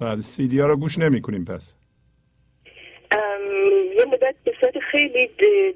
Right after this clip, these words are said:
Speaker 2: د-، مت-، مت-، دابل گوش می‌دادم، ولی الان دیگه برنامه رو متداول گوش می‌دم.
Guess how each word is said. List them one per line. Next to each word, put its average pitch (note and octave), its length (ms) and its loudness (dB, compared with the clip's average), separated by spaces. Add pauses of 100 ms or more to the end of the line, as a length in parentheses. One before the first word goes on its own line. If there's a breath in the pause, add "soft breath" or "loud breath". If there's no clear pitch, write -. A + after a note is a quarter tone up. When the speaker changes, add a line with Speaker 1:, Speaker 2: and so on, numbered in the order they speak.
(120)
Speaker 2:
د-، F#3 380 0
مت-، G4+ 760 -2
مت-، G4+ 180 0 (1500)
دابل F#3 300 2
گوش A3 240 -2 (100)
می‌دادم، F3 440 2
ولی G3 320 0 (520 loud breath)
الان - 380 -2
دیگه G3 240 2 (100)
برنامه E3+ 460 -2
رو F#3 200 -2
متداول D#3+ 480 -2
گوش E3 200 -8 (120)
می‌دم. D3+ 340 -4